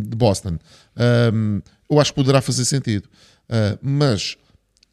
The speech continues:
o, o Brad Stevens deixou sempre em aberto. Ele aprendeu com um dos melhores, com o Danny Ainge, ah, deixou sempre em aberto. Nós temos esta vaga no plantel em aberto porque estamos a ver quais as oportunidades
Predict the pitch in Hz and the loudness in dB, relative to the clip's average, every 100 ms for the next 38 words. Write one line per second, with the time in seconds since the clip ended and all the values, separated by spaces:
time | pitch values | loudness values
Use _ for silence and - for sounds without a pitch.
0 | _ _ - 131 123 113 113 151 170 - | _ _ -2 0 2 0 0 0 -2 -2
1 | 175 165 147 160 151 156 - 147 143 143 | 0 0 0 0 0 0 0 -2 -2 -2
2 | 117 101 147 160 151 143 135 131 127 143 | -2 -2 -2 -2 -2 0 0 -2 -6 -4
3 | 139 80 - 85 82 87 107 110 120 135 | -2 -4 -6 -8 -4 -2 0 0 -2 -4
4 | - _ _ _ - 117 117 107 123 - | -14 _ _ _ -6 -2 0 0 -2 -4
5 | 139 156 131 101 85 - _ - 85 85 | -2 -2 -2 -2 -2 -6 _ -14 -8 -6
6 | 87 - - 139 135 90 - _ 87 - | -6 -8 -2 0 0 -2 -8 _ -12 -8
7 | 92 123 117 90 87 92 92 82 76 98 | -6 0 0 0 -4 -4 -6 -6 -4 -2
8 | 110 123 127 _ _ _ _ _ _ _ | 0 0 -2 _ _ _ _ _ _ _
9 | - 127 - - 131 139 135 - _ - | -8 -6 -4 2 2 2 -4 -16 _ -6
10 | 104 101 104 110 _ 107 98 95 101 117 | -4 -2 -2 -2 _ -4 -4 -2 -4 -6
11 | - 107 95 101 101 - | -6 -6 -2 -2 -4 -12